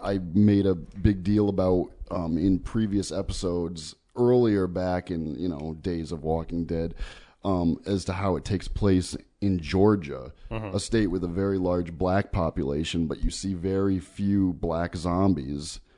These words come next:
Speaker 1: or even black living characters. But now, um, that's changed a bit.
Speaker 2: I think I saw a screenshot of a black guy. <laughs>
Speaker 1: No, there's, um,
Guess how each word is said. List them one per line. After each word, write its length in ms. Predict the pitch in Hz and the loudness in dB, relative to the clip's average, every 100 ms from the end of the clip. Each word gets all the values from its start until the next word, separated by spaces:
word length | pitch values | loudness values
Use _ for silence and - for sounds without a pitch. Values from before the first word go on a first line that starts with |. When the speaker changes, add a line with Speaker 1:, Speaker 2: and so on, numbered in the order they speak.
| - | 0
Speaker 1:
or 200 | 123 156 | 4 6
even 240 | 135 113 107 | 6 6 4
black 400 | 95 95 95 - - | 4 2 0 -4 -14
living 500 | 85 95 120 110 85 | -4 2 4 2 0
characters. 800 | - 85 80 78 - 76 69 76 - - - - | -2 -2 -2 -4 -4 -4 -4 -8 -16 -20 -14 -6
But 140 | 92 | -2
now, 760 | 92 104 131 139 104 92 87 85 - | 0 2 2 2 2 2 0 -4 -8
um, 520 | 90 87 85 80 73 | -8 -4 -4 -6 -8
that's 280 | 78 92 - | -6 -6 -8
changed 540 | - 123 120 131 117 85 | -6 2 6 8 8 2
a 40 | |
bit. 360 | 67 64 64 - - _ _ _ _ _ _ | -8 -10 -12 -16 -20 _ _ _ _ _ _
Speaker 2:
I 40 | - | -16
think 160 | - 120 | -8 -6
I 60 | |
saw 440 | 117 - 123 117 117 | -6 -6 -2 0 0
a 40 | |
screenshot 760 | 107 - 110 107 101 - 82 82 | -6 -10 -8 -8 -8 -10 -8 -10
of 120 | - 85 | -12 -16
a 40 | |
black 280 | 85 82 - | -10 -10 -10
guy. 220 | - - - _ _ - | -14 -16 -18 _ _ -14
<laughs> 80 | 113 - - - - - - - - | -8 -8 -8 -10 -10 -10 -6 -6 2
Speaker 1:
No, 200 | 120 139 | 6 8
there's, 320 | 113 117 98 - | 8 6 2 -2
um, 420 | 107 104 98 90 | 2 4 4 2